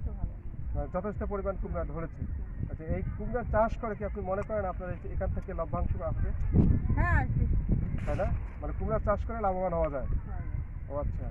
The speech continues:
Speaker 2: তো এই কুমড়াটা আপনি কোন মাসে তুলবেন? ছিঁড়বেন কোন মাসে?
Speaker 1: এই পনেরো বিশ দিন পরে একবার ছিঁড়বো।
Speaker 2: আচ্ছা, আচ্ছা।
Speaker 1: এই, আ,
Speaker 2: মানে এই ফাল্গুন মাসে একবার ছিঁড়তে
Speaker 1: হ্যাঁ,
Speaker 2: পারবেন?
Speaker 1: হ্যাঁ।
Speaker 2: আবার একটা রেস্ট দিয়ে তারপর আবার
Speaker 1: আবার
Speaker 2: ছিঁড়বেন?
Speaker 1: ছিঁড়বেন।
Speaker 2: তো এই ক্ষেতটা কতদিন পর্যন্ত থাকে এই জমিতে?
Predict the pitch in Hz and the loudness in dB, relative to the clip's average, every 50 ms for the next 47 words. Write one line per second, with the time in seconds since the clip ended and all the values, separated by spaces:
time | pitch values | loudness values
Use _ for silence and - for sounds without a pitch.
0 | - - - - - - - - - 165 175 180 180 - - 214 214 226 233 214 | -2 0 0 0 0 0 0 -2 -2 -2 -2 -4 -4 -4 -4 -4 -2 -2 0 0
1 | 233 226 202 220 233 233 226 226 214 202 - - 220 247 240 240 233 247 240 - | 0 0 0 0 -4 -4 -4 -6 -6 -6 -6 -6 -6 -2 -2 -2 -2 -2 -4 -6
2 | 247 233 226 254 269 294 - - - - - - - - - - - - - - | -6 -6 -6 -6 -6 -6 -8 -10 -10 -10 -10 -10 -10 -10 -10 -12 -12 -12 -12 -10
3 | - - - - 233 220 226 240 240 220 214 185 160 147 135 - - - - - | -8 -8 -6 -6 -6 -4 -4 -4 -4 -4 -4 -6 -6 -6 -6 -8 -10 -12 -14 -14
4 | - - - 302 320 330 294 - 320 311 302 302 302 269 294 320 311 262 254 311 | -12 -10 -8 -6 -6 -6 -8 -8 -8 -6 -6 -6 -6 -6 -6 -6 -6 -6 -8 -8
5 | 311 320 - 320 311 311 320 - 294 285 269 269 262 - - - 240 233 226 226 | -8 -8 -8 -8 -6 -6 -6 -6 -6 -6 -8 -8 -8 -10 -10 -10 -12 -12 -10 -10
6 | 254 254 247 - - - 269 247 262 269 285 302 - - - - - - - - | -12 -12 -12 -14 -14 -14 -12 -10 -10 -10 -12 -14 -16 -18 -20 -18 -16 -16 -14 -12
7 | 185 160 - - - 254 247 254 247 240 233 226 214 - - - - - - 135 | -10 -10 -10 -12 -12 -14 -14 -12 -12 -10 -10 -10 -12 -12 -14 -18 -18 -12 -8 -6
8 | 147 175 170 - - 175 185 196 208 226 226 226 - 233 233 214 190 214 - - | -4 -4 -4 -2 -2 -2 -2 -2 -2 -4 -4 -4 -4 -4 -6 -4 -4 -4 -6 -6
9 | 208 202 208 180 175 156 143 127 110 98 - - - - - - - - 156 165 | -6 -6 -4 -2 -2 -2 -4 -6 -8 -8 -6 -6 -6 -6 -8 -12 -8 -6 -4 -2
10 | 180 185 - - 165 175 190 165 - - 190 202 240 247 220 208 190 185 196 185 | -2 -2 -4 -4 -4 -4 -4 -4 -6 -8 -8 -6 -6 -2 -2 -2 -2 0 0 0
11 | 180 185 190 185 233 226 165 151 143 127 - - - - - - - - - - | 0 0 0 0 -2 -4 -4 -4 -6 -8 -10 -12 -14 -16 -16 -16 -16 -16 -16 -18
12 | - - - - - 175 180 190 196 202 - - - 196 202 - - 226 - 214 | -18 -18 -18 -14 -12 -8 -4 -2 -2 -4 -4 -6 -8 -8 -6 -6 -6 -4 -2 -2
13 | 202 190 240 220 262 233 - 240 220 185 - 233 208 226 208 185 170 - 165 143 | -2 -2 -4 -6 -8 -6 -6 -6 -6 -6 -8 -10 -10 -8 -8 -8 -8 -8 -8 -10
14 | 131 139 123 123 120 120 | -10 -10 -10 -12 -14 -14